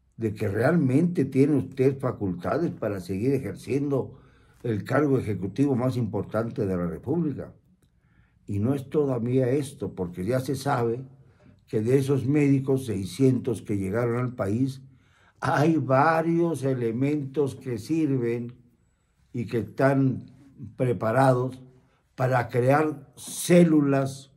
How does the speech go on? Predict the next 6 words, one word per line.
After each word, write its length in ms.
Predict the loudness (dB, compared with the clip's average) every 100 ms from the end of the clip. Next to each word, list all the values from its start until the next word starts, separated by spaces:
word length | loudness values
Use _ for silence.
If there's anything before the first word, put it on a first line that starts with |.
| _ _ _ _ _ _ _ _ _ -14
de 800 | -2 2 2 4 2 2 -2 -8 -18 _ _ -6
guerrilleros 880 | -4 -2 0 4 4 4 -2 -6 -18 _ _ _ _ _ _ _ -4
o 140 | -2
células 800 | 0 0 0 0 0 -2 -6 -20 _ _ _ _ _
de 380 | -14 -4 0 0
autodefensas 1040 | 0 -2 -2 -4 -2 0 0 -2 -4 -6